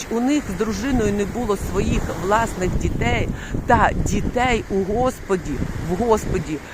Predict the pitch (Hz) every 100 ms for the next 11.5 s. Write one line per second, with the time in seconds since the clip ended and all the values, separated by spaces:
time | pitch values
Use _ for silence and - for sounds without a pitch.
0 | - 175 233 220 202 - 180 180 170 185
1 | 185 170 156 - 139 - - - 208 -
2 | 294 - 240 262 202 247 233 202 190 180
3 | 196 - 233 254 220 196 170 254 262 208
4 | 202 - 202 226 180 156 180 180 226 254
5 | 196 175 202 214 185 160 - 190 185 160
6 | 170 - 147 - - - - 156 208 208
7 | 220 277 240 262 247 247 214 180 - 151
8 | 139 175 175 196 240 - 226 - 220 208
9 | 147 - - - 196 277 277 202 175 -
10 | - 143 120 - 240 - 214 233 262 269
11 | 233 226 214 - 247